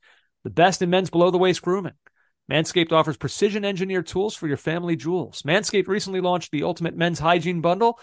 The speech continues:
the Performance Package. So join over eight million men worldwide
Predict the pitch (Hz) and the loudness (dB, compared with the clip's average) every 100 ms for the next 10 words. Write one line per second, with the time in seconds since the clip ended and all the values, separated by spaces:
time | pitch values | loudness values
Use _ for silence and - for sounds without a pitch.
0 | - _ - 123 - 165 170 - 165 170 | -20 _ -14 -12 -4 -2 -2 -2 0 2
1 | 170 196 - 147 - 190 208 214 180 170 | 0 -6 -6 -4 0 0 0 0 0 0
2 | 165 214 240 214 180 156 156 151 170 185 | 0 -2 0 0 0 0 0 0 -2 -2
3 | 135 135 135 | 0 0 0